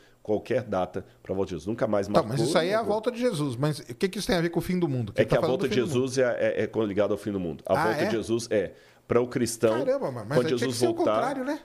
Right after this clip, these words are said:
Speaker 1: É, é, na verdade, fim do mundo é uma expressão que também tem que ser explicada.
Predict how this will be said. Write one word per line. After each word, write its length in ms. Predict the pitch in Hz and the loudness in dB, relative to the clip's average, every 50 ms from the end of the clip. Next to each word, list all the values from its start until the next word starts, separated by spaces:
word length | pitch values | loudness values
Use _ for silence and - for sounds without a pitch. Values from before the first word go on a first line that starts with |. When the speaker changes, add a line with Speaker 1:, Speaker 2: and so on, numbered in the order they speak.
| - - - | -14 -10 0
Speaker 1:
É, 120 | - 131 | 0 2
é, 260 | 127 - - - - - | 2 2 -4 -8 -8 -4
na 120 | - 135 151 | -2 -2 0
verdade, 380 | 151 175 156 170 165 170 165 | 0 2 2 2 0 0 -2
fim 200 | 151 - - 170 | -6 -6 -6 -2
do 120 | 170 160 139 | 0 0 0
mundo 440 | 123 127 147 156 147 101 95 90 - | 2 2 2 0 0 -2 -4 -2 0
é 60 | - 110 | 0 2
uma 120 | 117 123 | 2 0
expressão 720 | 120 120 - 123 117 110 - - 131 127 131 135 131 - - - - _ - | -2 -2 -2 -2 -2 -2 0 0 0 0 0 -2 -6 -8 -12 -20 -20 _ -14
que 120 | - - 110 | -12 -4 -2
também 220 | - 117 113 113 | 0 0 0 0
tem 120 | 117 127 | -2 -2
que 60 | 123 - | -4 -4
ser 80 | 123 | -8
explicada. 600 | 113 - - 127 123 - 92 76 71 60 60 - | -10 -8 -8 -8 -4 -2 -2 -2 -2 -4 -8 -10